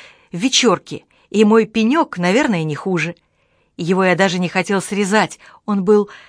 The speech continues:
живым лесным чудом. Но пришлось все-таки решиться. Не сегодня утром, так завтра на рассвете его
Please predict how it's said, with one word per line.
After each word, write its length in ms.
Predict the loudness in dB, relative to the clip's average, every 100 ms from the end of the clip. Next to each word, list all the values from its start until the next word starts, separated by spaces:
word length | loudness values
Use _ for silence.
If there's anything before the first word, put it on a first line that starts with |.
| _
живым 560 | -6 -2 0 2 0 0
лесным 500 | 0 -2 0 0 0
чудом. 560 | -2 -2 0 -2 -4 -12 _ _ _ _ _ _ _ _ -6
Но 120 | -2
пришлось 440 | 0 0 0 -2
все-таки 400 | -2 -6 -6 -4
решиться. 520 | -2 -2 -4 -8 -12 -16 _ _ _ _ _ _ _
Не 120 | -2 -2
сегодня 480 | 0 0 2 2
утром, 360 | 2 0 -2 -4
так 160 | -4 -4
завтра 360 | -2 -2 0
на 100 | 2
рассвете 560 | 2 0 -2 -2 -2 0
его 320 | 0 2 0